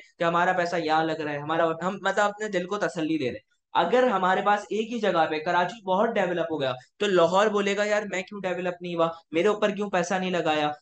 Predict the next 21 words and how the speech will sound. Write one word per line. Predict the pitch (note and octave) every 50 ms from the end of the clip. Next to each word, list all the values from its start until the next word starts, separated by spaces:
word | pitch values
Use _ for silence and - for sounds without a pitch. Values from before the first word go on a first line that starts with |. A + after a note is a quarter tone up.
| _ C3+
इस्लामाबाद | E3 - - G3+ G3 G3+ G#3 G#3+ G#3 G#3 G#3
कहेगा, | G#3+ G3+ G3+ G3+ G3+ G3 F3
"मेरे | E3 F3+ G#3
ऊपर | G#3+ G#3+ - G#3
क्यों | G3 G3 G3
पैसा | F#3+ F3 E3+ F#3
नहीं | F3 E3 D#3+
लगाया?" | D#3 D#3+ E3+
तो | F#3+ A#3 A#3+ A#3 - _ _ _ - -
एक | F3 G3 A3 G3+
ही | B3+ A#3+
जगह | A3+ A3 G#3+ G#3
पे | G3+ - G#3+
development | G3+ F3+ F3 F3 F3+ F3+ F3+ - F#3+ F#3 F#3
हो | F3+ E3+
जाएगी | E3+ F3 E3+ F#3+ A3
तो | A3+ A3
regional | G#3 F3 F3 E3 F#3 G3 G3
disparity | F#3 E3 D#3+ D#3+ - - D#3 D3+ D#3 D#3 E3 F3 E3+
आ | D#3 D3+
जाएगी, | D#3 E3 D#3+ E3 - A3+ B3 -